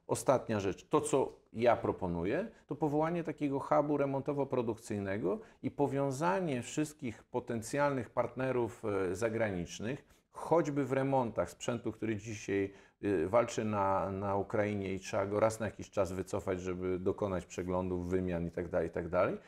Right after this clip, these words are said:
Jak zaczniemy od takiego hubu, od takiej ścisłej współpracy z koncernami niemieckimi, francuskimi, włoskimi,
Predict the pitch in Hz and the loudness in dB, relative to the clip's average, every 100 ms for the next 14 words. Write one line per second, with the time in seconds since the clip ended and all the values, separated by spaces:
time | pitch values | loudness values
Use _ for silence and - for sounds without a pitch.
0 | - - _ 117 113 107 123 - 160 214 | -20 -20 _ 0 0 2 2 2 2 4
1 | 185 117 - - 104 92 87 - 82 69 | 2 0 -4 -4 -2 0 0 2 2 2
2 | - 101 107 98 - 170 190 160 - 131 | -2 -4 -4 -6 -2 -2 2 0 0 -4
3 | 110 90 90 - 92 - - 107 107 117 | 2 2 2 0 -6 -6 -4 -4 0 -2
4 | 113 110 110 110 110 107 - 107 95 80 | 0 0 0 -2 -2 -4 -8 -6 -4 -2
5 | - 110 110 104 - 104 95 87 101 110 | 0 -2 -2 -10 -8 -6 -2 -2 0 -2
6 | - - 87 | -2 -4 -4